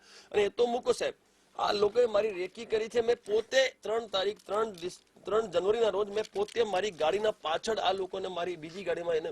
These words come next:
યુ પી ફોર ફાઈવ ની ગાડીમાં બેઠા હતા, હું આવ્યો, એકદમ મને જોઈને ચોંકી ગયા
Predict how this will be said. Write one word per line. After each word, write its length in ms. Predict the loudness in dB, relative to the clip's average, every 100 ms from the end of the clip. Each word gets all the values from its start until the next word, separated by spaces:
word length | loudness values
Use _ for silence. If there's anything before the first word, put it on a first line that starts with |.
| -8
યુ 140 | -12
પી 140 | -10 -12
ફોર 240 | -10 -8
ફાઈવ 120 | -6
ની 60 | -4
ગાડીમાં 260 | -4 -4
બેઠા 220 | -6 -6 -10
હતા, 160 | -10 -12 _ _ -20 -20 -2 2
હું 160 | 6
આવ્યો, 260 | 6 4 -2 _ _ -16 -8
એકદમ 200 | -4 0
મને 200 | 4 4
જોઈને 220 | 4 2
ચોંકી 360 | 0 -6 -4 -2
ગયા 220 | 0